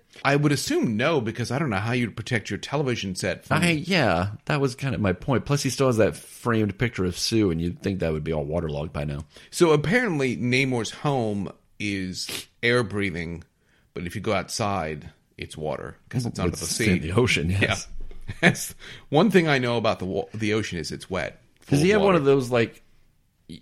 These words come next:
Speaker 2: you know how you can turn a cup upside down and you can push it down in the water, but the cup won't fill with water because of the air pressure?
Speaker 1: Do you think that's how he built his house and got
Speaker 2: His
Speaker 1: it under the
Speaker 2: dome
Speaker 1: water?
Speaker 2: is just upside <laughs> down, so there's still water underneath him. He's, like, walking around in, like,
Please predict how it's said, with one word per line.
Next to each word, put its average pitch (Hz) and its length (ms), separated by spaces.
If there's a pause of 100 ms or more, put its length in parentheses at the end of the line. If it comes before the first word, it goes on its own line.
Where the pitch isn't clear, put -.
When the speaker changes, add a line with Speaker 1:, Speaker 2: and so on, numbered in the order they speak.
Speaker 2:
you 147 140
know 165 100
how 170 120
you 143 140
can 117 140
turn 135 220
a 95 60
cup - 300
upside 127 340
down 131 260
and 98 100
you 98 80
can 85 200
push - 280
it - 140
down 104 240
in 98 100
the 85 60
water, 107 360
but 80 200
the - 80
cup - 320
won't 95 200
fill 113 280
with 147 140
water 147 340
because 123 300
of 104 80
the - 140
air 120 120
pressure? 135 460 (360)
Speaker 1:
Do 123 80
you 151 80
think 143 140
that's 127 160
how 123 120
he 110 60
built 104 180
his 98 120
house 120 320
and 110 100
got 104 140
Speaker 2:
His 147 80
Speaker 1:
it - 40
under 117 120
the 156 40
Speaker 2:
dome 156 140
Speaker 1:
water? 143 180
Speaker 2:
is 127 120
just - 200
upside 160 440
<laughs> - 140
down, 143 240
so 135 120
there's 123 240
still 135 220
water 120 320
underneath 107 440
him. 95 140
He's, 107 140
like, 110 120
walking 107 360
around 101 340
in, 90 160
like, 85 180